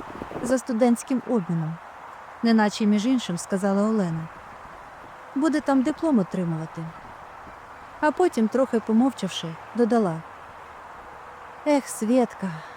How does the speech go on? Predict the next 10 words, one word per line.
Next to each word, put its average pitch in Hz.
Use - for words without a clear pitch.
якого 254
хлопця 233
ти 175
втратила?» 170
Світлана 359
лише 262
посміхнулася 247
їй 185
у -
відповідь, 175